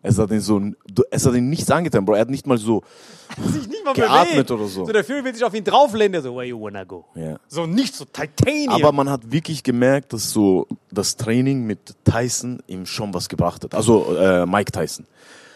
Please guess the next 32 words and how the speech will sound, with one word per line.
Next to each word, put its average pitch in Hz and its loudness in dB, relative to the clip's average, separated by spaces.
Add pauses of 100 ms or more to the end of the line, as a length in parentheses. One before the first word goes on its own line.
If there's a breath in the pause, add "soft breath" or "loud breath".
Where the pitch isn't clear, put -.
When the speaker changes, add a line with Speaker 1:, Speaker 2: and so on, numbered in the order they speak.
(160 loud breath)
Speaker 1:
Das, - -8
also 107 -8
man 110 -2
hat 120 -2
schon 135 4
gemerkt, 113 0
Bro, 113 4
dass, 104 0
dass, - -4 (960)
dass - 0
das 92 0
nützlich 107 0
war, 78 0
so. 69 -12 (160)
Man, 78 -4
er 98 -4
hat's 101 -2
im 101 -2
Kampf 101 0
auch 92 -4 (220)
eingesetzt. 98 0 (720 loud breath)
Auch - -8 (160)
die - -6
Bewegungen, 123 4
die 113 2
er 110 2
hatte, 113 0
wie 110 2
er 110 0
sich 104 -6
geschützt - -4
hat. 117 4